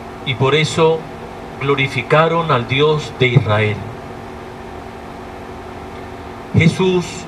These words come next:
llamó a sus discípulos y les dijo: "Me da lástima esta gente porque llevan ya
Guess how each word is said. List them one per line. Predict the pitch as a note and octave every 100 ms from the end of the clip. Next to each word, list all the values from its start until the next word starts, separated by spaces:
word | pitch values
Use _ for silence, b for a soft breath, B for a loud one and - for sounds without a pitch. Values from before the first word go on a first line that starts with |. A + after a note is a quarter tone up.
| - - - - -
llamó | C3 A#2+ B2+ C3+
a |
sus | - D#3+ D3
discípulos | D3+ - - F3+ F3+ F3+ F3+ - - - - -
y | D#3
les | D#3 C#3
dijo: | C3+ B2 A2+ F#2+ - - - - - - - - - - - - - - - - - - - -
"Me | C#3
da | D3+ F3
lástima | F3 D3 D3+ E3+ D#3+ D3+
esta | - E3
gente | D#3+ D#3+ C#3 E3+ D#3+
porque | D3 C3 C3 B2+ B2 - - B2
llevan | E3 F3+ F#3 F#3 - - -
ya | C3+ C3+ C#3